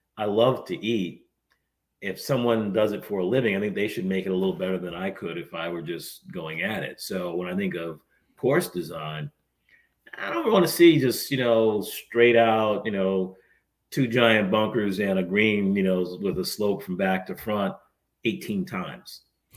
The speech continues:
I don't wanna go to four par threes and hit the same club, the same shot, same distance from the same tee four times.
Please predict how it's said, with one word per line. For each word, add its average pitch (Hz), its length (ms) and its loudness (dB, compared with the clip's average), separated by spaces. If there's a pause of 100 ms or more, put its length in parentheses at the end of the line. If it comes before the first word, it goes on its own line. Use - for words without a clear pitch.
(140)
I 107 60 -6
don't 117 120 4
wanna 120 200 4
go 127 140 8
to 110 300 6
four 117 380 2
par 104 300 0
threes 113 400 0
and 95 100 -4
hit 98 160 -4
the 90 60 -12
same 101 400 -2
club, 98 340 -2
the 85 80 -6
same 101 340 -2
shot, 101 520 -4
same 98 340 -4
distance 92 560 -8 (260)
from 95 160 -4
the 82 60 -8
same 98 400 -2
tee 92 480 0 (400)
four 92 280 -2
times. - 680 -10